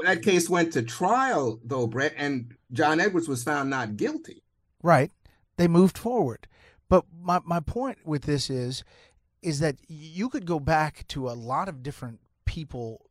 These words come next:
Speaker 2: being charged or not charged, and the decision to move forward with this charge came after federal, the Southern District of New York chose not to go forward. The Federal Election Commission chose not to go forward. Alvin Bragg chose not to go forward,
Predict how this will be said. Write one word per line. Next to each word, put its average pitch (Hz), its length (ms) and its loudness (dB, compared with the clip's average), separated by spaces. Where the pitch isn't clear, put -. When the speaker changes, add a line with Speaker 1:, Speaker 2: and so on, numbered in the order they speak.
Speaker 2:
being 123 240 -6
charged 135 540 -6
or 110 100 -12
not 131 280 -10
charged, - 520 -14
and 139 160 -8
the 143 60 -8
decision 196 600 -4
to - 120 -12
move 139 280 -6
forward 131 340 0
with 113 140 -6
this 165 200 4
charge - 520 -12
came 165 280 -2
after 135 520 -6
federal, 139 600 -4
the 123 140 -6
Southern 131 280 -4
District 127 320 -10
of 113 160 -12
New 117 60 -12
York 156 260 -4
chose 120 340 -6
not 107 220 -10
to 110 160 -12
go 107 160 -12
forward. 123 460 -8
The - 80 -12
Federal 135 320 -2
Election 127 400 -8
Commission 123 400 -12
chose 113 320 -10
not 117 220 -10
to 113 100 -10
go 104 160 -12
forward. 101 420 -16
Alvin 156 300 -4
Bragg 139 400 -6
chose 117 260 -8
not 113 220 -8
to 120 80 -12
go 107 140 -10
forward, 107 460 -10